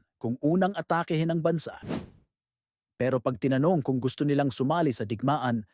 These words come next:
labintatlong porsyento lang ang pumayag. Para ikumpara, sa China, walumput walong porsyento ng mga mamamayan ay handang lumaban para sa bansa. Sa Taiwan, pitumput pitong porsyento.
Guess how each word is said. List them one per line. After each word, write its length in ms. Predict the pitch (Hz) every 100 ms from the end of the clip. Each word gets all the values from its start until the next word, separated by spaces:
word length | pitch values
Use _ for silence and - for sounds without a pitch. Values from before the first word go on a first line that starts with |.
| _ _
labintatlong 720 | - 175 269 254 226 190 196
porsyento 560 | 180 165 - 165 165 151
lang 160 | 143 143
ang 160 | 160 170
pumayag. 480 | 143 127 127 104 - - _ _ _ _ _ _ -
Para 240 | 117 131
ikumpara, 560 | 120 131 127 151 190 - _ _
sa 160 | - 139
China, 400 | - 233 160 - - _ -
walumput 480 | 123 127 117 208 -
walong 240 | 151 190 247
porsyento 640 | - 123 - 165 147 123
ng 160 | 120 120
mga 180 | 120 123
mamamayan 560 | 156 196 196 170 131 135 -
ay 160 | 165
handang 400 | 175 208 220 226
lumaban 480 | 208 214 233 143 123
para 320 | 120 131 131
sa 80 | 123
bansa. 400 | 120 117 165 135 - _ _ _ _ _
Sa 160 | 117
Taiwan, 560 | 110 165 156 110 - - _ _ -
pitumput 480 | 117 123 110 165 190 -
pitong 240 | 175 202
porsyento. 720 | 196 196 - 139 113 - -